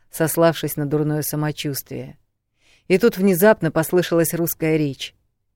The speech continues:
После двух бокалов сухого вина, что выпили наши матери, стало известно. Они, как и мы, из Питера,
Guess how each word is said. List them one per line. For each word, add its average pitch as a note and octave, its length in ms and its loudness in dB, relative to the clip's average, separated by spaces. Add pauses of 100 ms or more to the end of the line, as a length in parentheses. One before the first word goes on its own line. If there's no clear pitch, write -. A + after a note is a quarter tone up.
(680)
После F#3+ 220 4
двух F#3+ 220 4
бокалов E3+ 460 4
сухого E3+ 400 2
вина, E3 320 2
что E3+ 220 -2
выпили D#3 340 2
наши D3+ 300 0
матери, D#3+ 400 0
стало D3+ 400 0
известно. D#3+ 580 -2 (380)
Они, E3+ 320 2
как D#3+ 240 -2
и D3+ 40 2
мы, F#3 220 2
из - 180 -4
Питера, F3 500 0